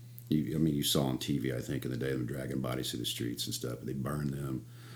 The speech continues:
chopped 'em up, and, uh, we got 'em in garbage bags. And so for years, I think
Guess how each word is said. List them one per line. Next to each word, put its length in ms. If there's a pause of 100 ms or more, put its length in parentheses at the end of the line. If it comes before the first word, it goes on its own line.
(640)
chopped 300
'em 140
up, 260
and, 140
uh, 280
we 80
got 140
'em 60
in 80
garbage 380
bags. 340
And 180
so 360 (320)
for 140
years, 360
I 80
think 360